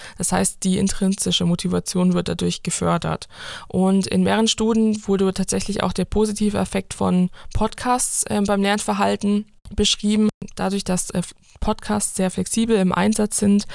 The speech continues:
man kann sich, ähm, den Ort aussuchen, wo man den Podcast anhören können, möchte und wie man und wie lange man vor allem den Podcast anhören möchte. Und auch ein Vorteil ist, dass man die Kommunikationskompetenzen verbessern kann. Das heißt, dass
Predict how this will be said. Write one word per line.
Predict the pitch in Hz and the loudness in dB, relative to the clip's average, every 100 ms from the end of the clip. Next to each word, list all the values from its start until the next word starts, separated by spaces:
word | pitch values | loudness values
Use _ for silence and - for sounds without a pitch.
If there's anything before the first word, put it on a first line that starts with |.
| - - | -12 -4
man | 180 180 | -2 0
kann | - 190 202 | 0 2 2
sich, | 196 196 190 - | 2 0 0 0
ähm, | 185 | 2
den | 185 175 | 2 2
Ort | - 240 | 2 2
aussuchen, | - 208 208 208 196 | 2 0 0 2 4
wo | 208 | 4
man | 208 | 4
den | 190 | 4
Podcast | 190 196 190 - | 2 0 -4 -2
anhören | 190 185 190 185 | 0 2 0 0
können, | 190 190 185 - - - | 0 -2 -2 -8 -8 -2
möchte | 185 - 185 185 | 0 0 0 0
und | 180 180 180 - - - - | 2 2 0 -2 -12 -18 0
wie | 196 220 | 4 6
man | 208 196 202 190 | 6 4 2 0
und | 175 175 190 - _ _ | 0 -2 -4 -16 _ _
wie | - 175 | -4 0
lange | 180 185 196 | 2 2 2
man | 170 165 | 0 -2
vor | - | -2
allem | 170 | 0
den | 170 | 0
Podcast | 170 175 - - | -2 -4 -6 -4
anhören | 180 170 180 | -2 -2 0
möchte. | 180 175 - 190 | -2 -4 -6 -4
Und | 185 - _ _ _ | -4 -6 _ _ _
auch | - 254 | 2 2
ein | 247 | 2
Vorteil | - 196 190 196 190 | -2 0 0 0 0
ist, | 196 196 | -2 -2
dass | 190 | 0
man | 190 190 185 | 2 2 2
die | 190 | 0
Kommunikationskompetenzen | - 190 185 190 - 190 196 220 - 185 185 - 180 180 180 | 0 0 0 -4 -2 0 2 0 -2 -2 0 0 0 0 -2
verbessern | 180 180 170 185 180 | -2 -2 -2 -2 -4
kann. | - 190 190 - - - - - - | -4 -4 -4 -6 -14 -16 -18 -18 -8
Das | 185 - | -4 0
heißt, | 185 185 196 - - | 2 2 0 -4 -8
dass | - 185 - | -2 0 0